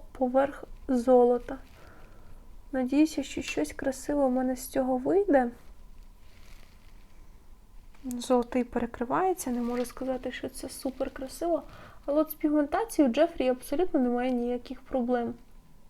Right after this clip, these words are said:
Все класно переноситься, все класно працює. Так, візьму пушисту кісточку і все підтушую. Ось таку першу, яку я все наносила. Обережно, обережно, обережно підтушую.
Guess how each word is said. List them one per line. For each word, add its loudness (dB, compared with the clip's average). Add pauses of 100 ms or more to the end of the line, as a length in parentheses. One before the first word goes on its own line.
(720)
Все 2 (380)
класно 6
переноситься, 0
все -4
класно 4
працює. -2 (540)
Так, -8
візьму 2
пушисту -2
кісточку 0
і -4
все -2
підтушую. -2
Ось -6
таку -2
першу, -2
яку -8
я -4
все -10
наносила. -4 (760)
Обережно, 0
обережно, -2
обережно -4
підтушую. -2